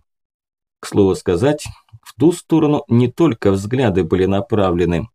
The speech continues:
но и всё имеющееся оружие тоже. Совсем растерялся пилот,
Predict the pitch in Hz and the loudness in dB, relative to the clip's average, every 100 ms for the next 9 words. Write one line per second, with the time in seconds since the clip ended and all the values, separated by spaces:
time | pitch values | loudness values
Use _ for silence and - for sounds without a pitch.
0 | _ 85 98 156 - 107 90 - - - | _ 0 2 2 0 -2 -2 -2 -4 0
1 | 107 98 104 113 104 - - 98 - 101 | 0 2 2 2 0 -2 -2 -2 0 -2
2 | - 95 101 98 104 92 _ 135 110 78 | 0 0 0 2 0 -2 _ 0 0 0
3 | 62 - _ _ _ _ _ _ _ _ | -8 -14 _ _ _ _ _ _ _ _
4 | - - 117 123 - 214 107 98 - 107 | -16 -4 -2 -2 -2 0 0 0 0 2
5 | 95 - 98 - 104 95 85 | 2 0 -2 2 4 4 0